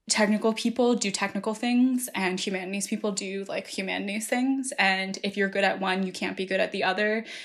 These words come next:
And, like, it, and it starts really young where, like,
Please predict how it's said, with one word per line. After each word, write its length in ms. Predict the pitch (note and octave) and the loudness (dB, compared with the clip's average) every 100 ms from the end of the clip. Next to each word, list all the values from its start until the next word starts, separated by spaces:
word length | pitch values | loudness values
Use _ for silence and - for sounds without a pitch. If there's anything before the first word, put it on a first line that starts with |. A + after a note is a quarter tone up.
| - | -8
And, 180 | G3 F#3 | -2 0
like, 320 | F3+ F3+ F3+ - - | 0 -2 -6 -6 2
it, 180 | G#3 G3+ | 2 6
and 140 | G#3 | 4
it 100 | G#3 | 6
starts 300 | - D4 A#3+ | 6 6 6
really 520 | F#3 F3+ G#3+ B3+ A#3 | 2 0 4 8 8
young 400 | F#3 F3+ F3+ - | 6 4 2 0
where, 200 | F3+ E3 | 0 0
like, 260 | D#3+ A2+ - | 2 0 0